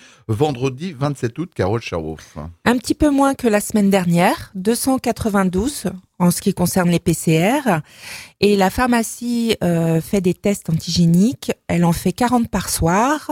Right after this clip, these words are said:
Speaker 2: euh, pendant cinq soirs, donc ça fait deux cents. Donc en tout, il y en a quand même quatre cent quatre-vingt-douze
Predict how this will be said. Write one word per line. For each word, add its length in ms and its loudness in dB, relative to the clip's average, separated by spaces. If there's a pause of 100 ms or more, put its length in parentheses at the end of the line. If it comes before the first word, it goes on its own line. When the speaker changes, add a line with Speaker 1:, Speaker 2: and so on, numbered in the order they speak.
(280)
Speaker 2:
euh, 480 0 (380)
pendant 260 2
cinq 320 0
soirs, 340 0
donc 160 -2
ça 140 0
fait 140 0
deux 200 2
cents. 240 0 (500)
Donc 160 2
en 100 6
tout, 200 2
il 60 4
y 60 2
en 40 2
a 80 2
quand 140 -2
même 240 0 (160)
quatre 200 -4
cent 220 -4
quatre-vingt-douze 760 -6